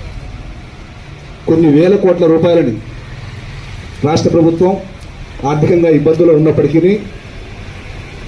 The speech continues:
ఎక్కడ కూడా రైతు సోదరులు ఇబ్బంది పడొద్దనేటువంటి ఒకే ఒక లక్ష్యంతో కార్యక్రమాన్ని విజయవంతంగా పంపిణీ చేయడం, దాంట్లో కొంతమంది రాద్ధాంతం చేస్తూ, "మాకు రాలేదు, మాకు రాలేదు" చెప్తున్నటువంటి నోరు మూపించడానికి కూడా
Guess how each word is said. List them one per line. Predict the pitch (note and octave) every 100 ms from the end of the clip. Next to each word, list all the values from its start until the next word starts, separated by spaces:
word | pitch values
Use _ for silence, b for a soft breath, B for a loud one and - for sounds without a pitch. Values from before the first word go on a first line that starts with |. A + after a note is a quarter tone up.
| -
ఎక్కడ | D3+ F#3+ F#3+
కూడా | F#3+ F#3 F#3+ - - - -
రైతు | D3+ F3
సోదరులు | D#3+ F3+ E3+ D3+
ఇబ్బంది | C#3+ F3
పడొద్దనేటువంటి | E3+ E3 E3 D#3+ D#3+ D#3 D#3+
ఒకే | D3 F3
ఒక | E3 E3
లక్ష్యంతో | D3 D3 E3+ E3 D#3 D#3+ D3 C3+ - - - - - - -
కార్యక్రమాన్ని | C#3 E3 E3 E3 E3+ E3
విజయవంతంగా | C3+ D#3+ E3 D#3+ D#3+ D#3 - - -
పంపిణీ | C3+ D#3+
చేయడం, | D3+ D#3 D3+ F3 - - - - - - - - - C#3+
దాంట్లో | F3+ F3+
కొంతమంది | F#3+ F3 F3 F3+ D#3+
రాద్ధాంతం | D#3 D#3+ E3+ E3+
చేస్తూ, | D#3+ E3 D#3+
"మాకు | E3 D3+ D3+
రాలేదు, | D#3+ D#3+
మాకు | D3+ D3 D3+
రాలేదు" | D#3 D3+
చెప్తున్నటువంటి | D3+ D3+ D3+ D3
నోరు | D3 D#3+
మూపించడానికి | D#3+ D#3+ D#3 D3 D3
కూడా | D3+ D#3 B2+